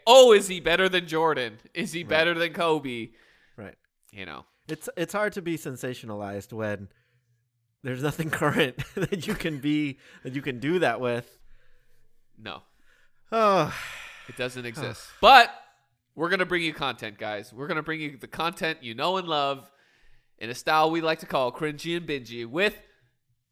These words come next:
Speaker 1: <laughs> whatever we can find.
Speaker 2: Whatever's going on.
Speaker 1: <laughs> Whatever we can find, Joe. All right, here we go. First one. Melo's been doing a lot of Insta storying lately.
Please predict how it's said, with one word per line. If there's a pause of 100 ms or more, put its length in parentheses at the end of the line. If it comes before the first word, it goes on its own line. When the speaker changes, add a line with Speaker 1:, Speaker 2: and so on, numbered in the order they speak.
(140)
Speaker 1:
<laughs> (460)
whatever
we
can
find. (640)
Speaker 2:
Whatever's
going
on.
Speaker 1:
<laughs>
Whatever
we
can
find,
Joe. (340)
All
right,
here
we
go. (180)
First
one. (1040)
Melo's
been
doing
a
lot
of
Insta
storying
lately.